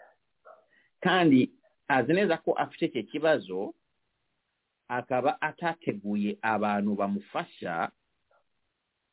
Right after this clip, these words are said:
bari independent, bashobora kumukura mu mitego nk'iriya. So, muri eriya nama ya East African Community Leaders,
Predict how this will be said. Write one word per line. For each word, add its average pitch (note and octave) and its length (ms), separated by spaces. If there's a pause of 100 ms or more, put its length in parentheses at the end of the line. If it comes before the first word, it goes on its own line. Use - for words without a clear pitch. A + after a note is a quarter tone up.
(240)
bari C3 240
independent, C3 680
bashobora B2 320
kumukura F#2+ 640 (1080)
mu A2+ 100
mitego G#2+ 440
nk'iriya. G2+ 540 (680)
So, C#3 180
muri F#3+ 380 (1400)
eriya E3 240
nama G#3 240
ya G3+ 140
East G3+ 140
African G3+ 460
Community G3+ 540
Leaders, F#3 380